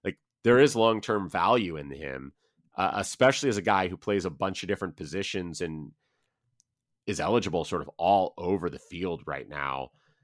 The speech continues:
And, and I basically decided, you know what, I'd rather wait and see. And, like, if he,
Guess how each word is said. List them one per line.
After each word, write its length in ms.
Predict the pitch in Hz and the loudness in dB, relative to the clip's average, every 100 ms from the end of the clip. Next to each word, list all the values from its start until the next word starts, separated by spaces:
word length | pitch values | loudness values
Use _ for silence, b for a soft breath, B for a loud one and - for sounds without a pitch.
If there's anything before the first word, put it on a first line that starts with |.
| _ _ _ _ | _ _ _ _
And, 280 | 110 107 107 | -4 -2 0
and 100 | 107 | 2
I 60 | 113 | 2
basically 400 | 92 123 143 139 | 2 2 0 -2
decided, 420 | 127 120 120 117 | 4 4 4 2
you 60 | 123 | 2
know 100 | 127 | 6
what, 120 | 123 | 6
I'd 120 | 110 | 6
rather 260 | 113 123 127 | 4 4 4
wait 240 | 107 104 | 2 -2
and 100 | 95 | -6
see. 280 | - 107 101 | -6 -2 -2
And, 100 | 85 | -4
like, 180 | 82 _ - | -8 _ -8
if 140 | 107 | -4
he, 180 | 120 | -4